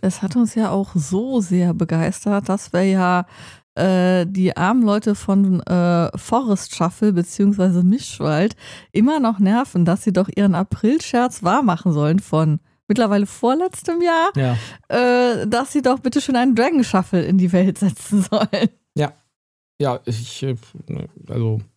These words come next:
Speaker 1: Wir sind immer noch der Meinung, macht das.
Speaker 2: Definitiv. Oder mit Raumschiffen, das würde auch gehen.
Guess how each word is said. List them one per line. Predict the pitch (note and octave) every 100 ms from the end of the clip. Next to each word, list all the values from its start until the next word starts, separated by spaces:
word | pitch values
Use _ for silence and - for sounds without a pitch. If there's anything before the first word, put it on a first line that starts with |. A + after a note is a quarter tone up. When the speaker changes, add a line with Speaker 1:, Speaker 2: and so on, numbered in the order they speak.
| _ _ _ G#3+
Speaker 1:
Wir | A3 B3+
sind | D#4
immer | D#4 D#4
noch | A#3+
der | G#3
Meinung, | G3+ F#3 F3 F3
macht | G#3 -
das. | A#2+ G3+
Speaker 2:
Definitiv. | C3+ F3+ C#3
Oder | B2
mit | E3+ E3+
Raumschiffen, | D3 E3+ A#2 G2+
das | A2
würde | - A#2
auch | A2+
gehen. | - F#2+